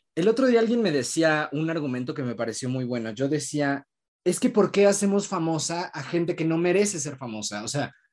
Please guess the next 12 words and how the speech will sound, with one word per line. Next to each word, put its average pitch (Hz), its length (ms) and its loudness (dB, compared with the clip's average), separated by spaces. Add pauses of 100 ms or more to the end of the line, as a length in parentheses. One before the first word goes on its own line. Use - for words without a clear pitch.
(140)
la, 156 340 4
la 151 180 2
fama 202 640 4 (240)
es, 160 360 2
es 170 220 -2
un 220 220 0
tema 226 300 4
bien 208 220 4
difícil, 208 520 -2
es 139 140 -2
un 202 100 -6
tema, 202 320 -2